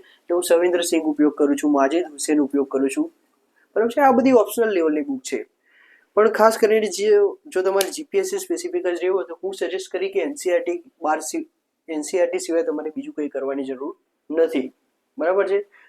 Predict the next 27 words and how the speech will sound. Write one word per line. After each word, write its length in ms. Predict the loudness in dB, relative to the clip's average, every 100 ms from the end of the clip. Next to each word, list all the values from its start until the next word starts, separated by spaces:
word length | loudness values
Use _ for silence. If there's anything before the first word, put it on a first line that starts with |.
| _
પણ 160 | 0 2
જો 140 | 4
તમારે, 520 | 2 4 4 4 2 0
અ, 400 | 0 2 4 2
કન્સેપ્ટ 340 | 0 0 0 0
ક્લિયર 260 | 0 2
કરવા 320 | 2 2 4 2
હોય 180 | 0
તો 140 | -4 -4
તમે 360 | -2 0 -2 -4 _ _ _ _ _ _ 0
આ 100 | 2
બધી 220 | 2 4
રેફરન્સ 420 | 4 2 0 0
બુક્સ 240 | -2 -2 0
છે 240 | 2 2 0 -4
એ 80 | 0
વાંચી 320 | 4 4 2
શકો 280 | -4 -6 -8
છો, 220 | -8 -14 _ _ _ 0
બરાબર 320 | 4 6 4
છે? 200 | 0 -10 _ _ 0
હવે 280 | 4 4 2
ત્રીજી 360 | -6 -6 -2
બુક 220 | 0 0 0
જે 120 | 2
રહી 100 | 4
માજિદ 400 | 4 2 2